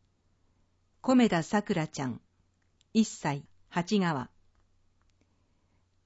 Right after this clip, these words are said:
脇田壮太ちゃん、二歳、八川。杉岡美優ちゃん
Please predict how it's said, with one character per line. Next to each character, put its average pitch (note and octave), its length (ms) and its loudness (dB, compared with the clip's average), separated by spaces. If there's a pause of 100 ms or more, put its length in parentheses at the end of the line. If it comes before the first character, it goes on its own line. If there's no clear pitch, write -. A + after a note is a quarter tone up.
(160)
脇 A#3+ 240 2
田 E3+ 160 -2
壮 A3 240 0
太 D#3+ 160 -6
ち - 160 -12
ゃ A#2+ 40 -6
ん、 B2+ 120 -10 (920)
二 A3+ 160 4
歳、 D3 280 -4 (380)
八 F3 280 -2
川。 D#3+ 340 -4 (2250)
杉 A#3 400 2
岡 A#3+ 240 2
美 A3 140 6
優 G3 120 4
ち - 160 -14
ゃ B2+ 60 -6
ん - 120 -10